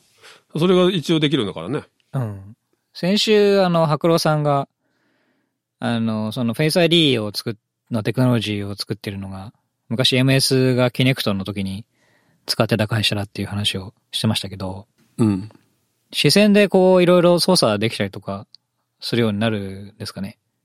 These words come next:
Speaker 1: うん、アシストでもしかしたらあるかもね。
Speaker 2: そうですよね。その、KindleとかiBookとかで本のページめくるのとか、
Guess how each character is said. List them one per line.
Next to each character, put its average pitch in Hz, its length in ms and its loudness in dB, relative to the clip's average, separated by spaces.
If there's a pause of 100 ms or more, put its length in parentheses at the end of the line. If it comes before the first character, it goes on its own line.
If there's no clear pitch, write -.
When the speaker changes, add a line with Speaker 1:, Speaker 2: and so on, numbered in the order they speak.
(560)
Speaker 1:
う 135 120 0 (140)
ん、 135 100 0
ア 139 80 2
シ 220 140 2
ス - 100 -2
ト 233 120 2
で 220 240 4
も 202 200 2
し - 100 -2
か 135 100 2
し - 60 -6
た 113 80 2
ら 110 100 4
あ 156 40 4
る 160 60 0
か 95 100 -2
も 87 100 -4
ね。 123 140 0 (480)
Speaker 2:
そ - 160 -4
う - 20 0
で 113 40 -2
す 98 100 -10
よ 95 60 -10
ね。 101 240 -12 (1300)
そ - 200 -6
の、 104 720 -4
Kindle 170 360 4
と 110 120 -6
か 104 380 -8 (500)
iBook 123 380 0
と - 100 -6
か 101 140 -8
で 101 240 -12 (280)
本 139 260 0
の 110 80 0
ペ 139 160 2
ー - 20 0
ジ 131 140 2
め 123 120 2
く 143 80 2
る 131 80 2
の 110 80 -2
と 101 120 -10
か、 98 220 -10